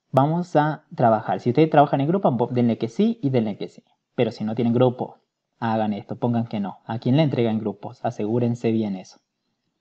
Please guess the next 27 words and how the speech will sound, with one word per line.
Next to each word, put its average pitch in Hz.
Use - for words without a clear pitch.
Bien, 135
vamos 151
a 160
la 131
parte 127
de 110
aviso. 107
En 120
esta 160
parte 170
de 170
aviso 160
es 139
prácticamente 135
si 123
queremos 175
que 135
por 135
esta 151
actividad, 127
por 123
esta 135
tarea 123
que -
estamos 131
creando, 131
configurando, 151